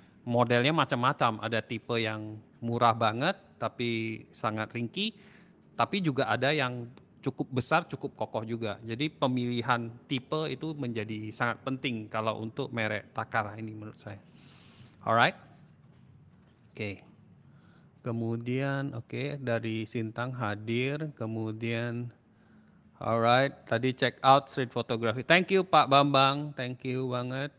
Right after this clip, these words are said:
untuk dukungannya. Kemudian ada, ini salah satu master street photographer ya, teman dari, eh, Sulawesi, nah, Pak Taib Kaidar. Nah, ini keren banget nih kalau teman-teman cari di Instagramnya,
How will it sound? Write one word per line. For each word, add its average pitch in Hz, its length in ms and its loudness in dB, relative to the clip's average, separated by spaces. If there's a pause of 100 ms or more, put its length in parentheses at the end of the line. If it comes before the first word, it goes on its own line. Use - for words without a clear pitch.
untuk 113 320 -8
dukungannya. 117 800 -2
Kemudian 127 480 -2
ada, 123 560 2 (400)
ini 147 160 -2
salah 151 240 4
satu 135 560 0
master 139 480 -2
street - 400 -4
photographer 131 720 0
ya, 120 240 -2
teman 123 400 -6
dari, 120 560 0 (560)
eh, 113 240 0
Sulawesi, 120 720 -2 (160)
nah, 107 240 -10
Pak - 400 -6
Taib 131 240 2
Kaidar. 120 640 0
Nah, 104 240 -14
ini 127 160 -10
keren 123 320 -2
banget 120 240 -2
nih 104 160 -6
kalau 107 240 -4
teman-teman 113 320 -6
cari 113 320 -6
di 113 160 -8
Instagramnya, 117 800 -2